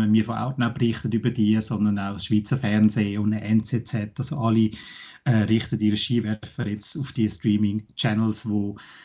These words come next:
ähm, Schweizer Betrieb, also Schweizer Kinos und Schweizer Filmverleiher, äh, mit ihrem Streaming-Angebot unterstützen.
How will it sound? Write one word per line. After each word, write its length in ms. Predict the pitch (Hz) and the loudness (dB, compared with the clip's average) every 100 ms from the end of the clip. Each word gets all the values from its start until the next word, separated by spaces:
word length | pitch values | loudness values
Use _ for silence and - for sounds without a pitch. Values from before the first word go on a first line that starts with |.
| _ | _
ähm, 480 | - 110 104 104 107 - | 0 2 4 4 2 -2
Schweizer 340 | - 123 117 | 0 0 0
Betrieb, 560 | 107 - 110 120 123 143 | -8 -6 -2 -2 -4 -10
also 140 | 131 | -8
Schweizer 300 | 107 107 104 | -2 -2 -2
Kinos 440 | - 123 113 113 - | -4 -2 0 -2 -6
und 120 | 101 | -10
Schweizer 320 | - 107 120 | -4 -4 -4
Filmverleiher, 600 | 131 101 101 104 98 101 101 - - _ _ - | -6 -6 -4 -4 -4 -6 -10 -18 -20 _ _ -4
äh, 340 | 104 101 104 | -2 -2 2
mit 220 | 107 135 123 | 2 4 2
ihrem 140 | 113 | 0
Streaming-Angebot 1080 | - - 110 113 120 110 107 - 98 101 101 - | -2 0 2 2 0 0 0 -2 -4 -6 -4 0
unterstützen. 640 | 107 - - 107 - | 0 0 -8 -10 -12